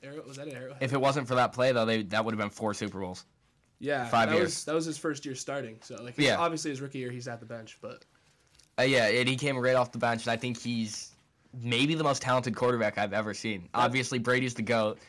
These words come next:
Speaker 2: with the accolades, but
Speaker 1: Mahomes is on his way.
Speaker 2: if Mahomes keeps it up, and the Burrow and everyone keeps saying, you know, Brady, Manning, uh, the comparisons, but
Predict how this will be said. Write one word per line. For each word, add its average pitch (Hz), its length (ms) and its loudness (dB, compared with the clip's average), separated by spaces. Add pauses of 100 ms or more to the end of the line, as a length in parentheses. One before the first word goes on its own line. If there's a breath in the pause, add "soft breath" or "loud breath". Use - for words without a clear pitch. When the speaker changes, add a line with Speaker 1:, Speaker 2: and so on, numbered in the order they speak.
(200 loud breath)
Speaker 2:
with 117 180 0
the 113 260 4
accolades, 110 480 0
but 107 240 -4 (480)
Speaker 1:
Mahomes 143 300 -8
is 170 100 -10
on 156 120 -8
his 135 100 -12
way. 139 180 -12
Speaker 2:
if 127 120 -4
Mahomes 147 260 2
keeps 143 220 -2
it 120 80 0
up, 127 240 2
and 123 200 -4
the 120 240 -2 (360 loud breath)
Burrow 147 420 6
and 127 240 4 (220)
everyone 143 320 0
keeps 135 200 -2
saying, 131 280 0
you 123 80 -2
know, 120 80 -2
Brady, 120 320 0
Manning, 113 580 -2
uh, 107 280 0
the 113 100 -6
comparisons, 110 580 -2
but 107 280 -4